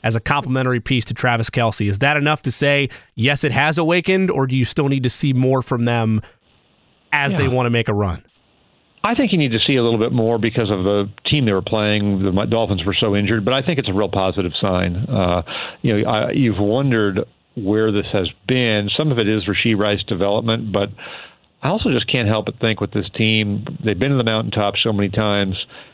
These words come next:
Speaker 2: Did they really need to have a back against the wall or, or a real game with real stakes,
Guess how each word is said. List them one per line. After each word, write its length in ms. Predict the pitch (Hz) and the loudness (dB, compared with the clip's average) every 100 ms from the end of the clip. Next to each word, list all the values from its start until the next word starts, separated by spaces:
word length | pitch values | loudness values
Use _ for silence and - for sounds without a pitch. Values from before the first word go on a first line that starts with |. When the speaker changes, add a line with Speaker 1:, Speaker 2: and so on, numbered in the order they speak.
| _ _ | _ _
Speaker 2:
Did 160 | - 120 | -4 0
they 120 | 123 | 2
really 340 | 117 123 143 120 | 2 2 2 2
need 400 | 104 107 110 95 | 2 2 0 0
to 100 | 104 | 0
have 320 | 98 101 98 | 2 0 -2
a 60 | 92 | -2
back 340 | 98 98 95 | -2 -2 -2
against 240 | 92 98 - | -4 -2 -2
the 60 | |
wall 380 | 82 87 92 98 | -2 0 2 2
or, 160 | 92 90 | 0 0
or 260 | 95 87 | 0 2
a 80 | 85 | 2
real 260 | 92 104 104 | 2 2 0
game 240 | 92 98 | 0 0
with 120 | 92 90 | 0 0
real 220 | 95 95 | 0 -2
stakes, 440 | - 101 95 - | -2 -2 -2 -4